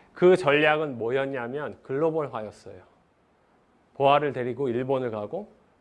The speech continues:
보이밴드와 그룹을 만들어서 중국 시장에 진출하고 아시아 시장을 공략하겠다라는 거였습니다. 그래서 이 친구들도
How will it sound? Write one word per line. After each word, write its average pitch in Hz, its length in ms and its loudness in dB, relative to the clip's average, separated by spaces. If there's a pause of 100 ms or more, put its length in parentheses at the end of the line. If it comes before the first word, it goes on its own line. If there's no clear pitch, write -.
보이밴드와 147 760 -2
그룹을 147 360 0
만들어서 120 640 -4 (200)
중국 143 340 -2
시장에 123 300 -2
진출하고 98 640 -10 (1040)
아시아 143 340 4
시장을 151 280 0
공략하겠다라는 123 760 -2
거였습니다. - 480 -20 (760)
그래서 123 280 -4 (380)
이 151 180 2
친구들도 165 840 2